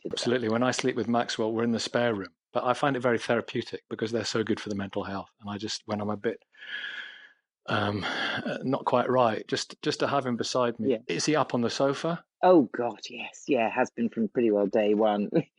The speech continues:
Speaker 1: We said he wouldn't be, but he would be.
Speaker 2: I can't understand people who say, "Oh, no, no, never up on the sofa."
Speaker 1: I know, I know. No, 'cause he's got to be next to me when I'm watching telly. He just has to be. I can't relax and concentrate otherwise.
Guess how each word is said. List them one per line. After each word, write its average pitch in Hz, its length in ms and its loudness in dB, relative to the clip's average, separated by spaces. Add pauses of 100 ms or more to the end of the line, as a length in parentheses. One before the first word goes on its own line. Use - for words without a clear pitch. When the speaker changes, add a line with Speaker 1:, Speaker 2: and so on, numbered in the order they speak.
(100)
Speaker 1:
We 226 100 8
said - 240 8
he 202 80 8
wouldn't 143 340 4
be, 127 200 6
but 127 180 2
he 131 80 4
would 131 260 2
be. 92 220 0
Speaker 2:
I 226 80 4
can't 247 140 4
understand 226 360 2
people 175 260 2
who 165 60 4
say, 151 200 4
"Oh, 156 160 6
no, 117 260 0 (540)
no, 135 320 4 (440)
never 175 400 2
up 139 200 -4
on 131 100 -4
the 127 80 -6
sofa." 110 480 -4
Speaker 1:
I 269 80 -2
know, 339 580 4
I 233 120 2
know. 277 480 6 (180)
No, 320 200 2
'cause 269 120 6
he's 277 240 8
got - 260 2
to 277 120 6
be 220 160 6
next 233 300 2
to 214 100 2
me 180 100 6
when 170 140 6
I'm 180 100 4
watching 190 300 4
telly. 240 340 4
He 156 60 2
just 214 260 4
has 247 240 0
to 175 120 2
be. 107 180 4
I - 80 2
can't - 260 0
relax - 400 4
and 143 100 -4
concentrate 180 600 -2
otherwise. 107 260 -4